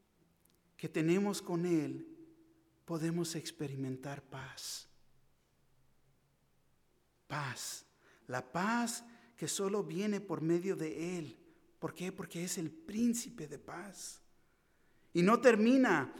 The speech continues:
es eterna. Su paz no tiene límite.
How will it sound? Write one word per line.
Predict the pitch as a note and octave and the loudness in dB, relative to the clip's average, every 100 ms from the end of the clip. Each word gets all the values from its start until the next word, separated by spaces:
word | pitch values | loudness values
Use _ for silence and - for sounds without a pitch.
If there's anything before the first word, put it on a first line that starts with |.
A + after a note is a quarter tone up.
| - | 0
es | - A#3+ | 4 6
eterna. | A3 A3 B3+ A#3+ F#3+ - - | 6 6 6 6 0 -2 -6
Su | - G3 - | 0 0 2
paz | A#3+ C4 C#4+ C#4 | 4 6 6 4
no | A3+ C4 C4 | 4 4 2
tiene | B3 C4+ C4+ B3 | 2 4 4 4
límite. | G#3+ G#3 D4 D#4+ D4+ B3 A3+ F3 - | 2 8 10 12 10 8 2 -2 -4